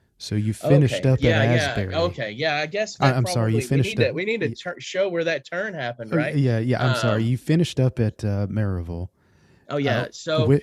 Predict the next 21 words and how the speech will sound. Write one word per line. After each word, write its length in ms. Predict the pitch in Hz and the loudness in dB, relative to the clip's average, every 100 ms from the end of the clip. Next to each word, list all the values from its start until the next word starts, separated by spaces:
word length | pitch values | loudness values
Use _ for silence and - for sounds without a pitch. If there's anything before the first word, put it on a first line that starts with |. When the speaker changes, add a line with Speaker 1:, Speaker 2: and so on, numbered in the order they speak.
| - | 0
Speaker 1:
with 280 | 107 151 151 | 2 4 4
a 40 | |
Speaker 2:
before 240 | 147 160 156 | 4 6 6
I 40 | |
Speaker 1:
religious 180 | 165 160 | 4 0
Speaker 2:
finished 280 | 165 160 160 | -2 -4 -4
up 140 | 147 | -2
at 60 | 143 | -2
Speaker 1:
studies? 380 | 143 156 127 117 | 0 2 0 -2
Speaker 2:
Maryville. 260 | 110 110 - _ _ _ _ - | -6 -10 -16 _ _ _ _ -6
Oh, 100 | 120 | -4
yeah. 340 | 110 95 98 123 127 | -2 -6 -8 -16 -8
Um, 400 | 120 113 104 110 - _ _ _ _ _ | -4 -2 -2 -6 -14 _ _ _ _ _
well, 200 | 131 147 156 | -6 -4 -4
I 80 | |
met 180 | 165 202 | -2 -4
my 120 | 180 | -4
wife, 640 | 185 160 123 110 113 - _ - _ _ _ _ _ | -8 -6 -6 -6 -8 -14 _ -20 _ _ _ _ _
um, 420 | 107 98 92 101 104 123 _ _ _ | -10 -8 -8 -10 -16 -20 _ _ _
Lee 380 | 110 123 135 135 | -8 -4 -4 -4
Scott, 580 | 131 - 151 123 90 | -8 -10 -8 -8 -10